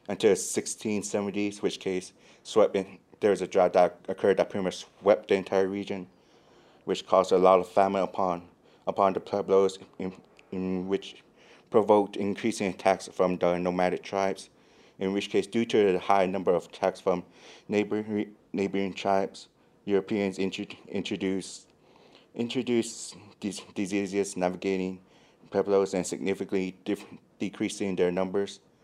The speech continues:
in which case the Pu-, Pueblos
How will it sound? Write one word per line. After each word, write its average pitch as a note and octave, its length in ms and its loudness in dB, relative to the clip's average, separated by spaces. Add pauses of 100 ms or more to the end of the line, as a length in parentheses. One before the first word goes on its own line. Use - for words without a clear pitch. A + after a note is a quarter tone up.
(540)
in G2 360 0
which G2+ 160 -2
case F#2+ 200 0
the F2+ 200 6
Pu-, G2+ 220 -4 (260)
Pueblos G#2 380 2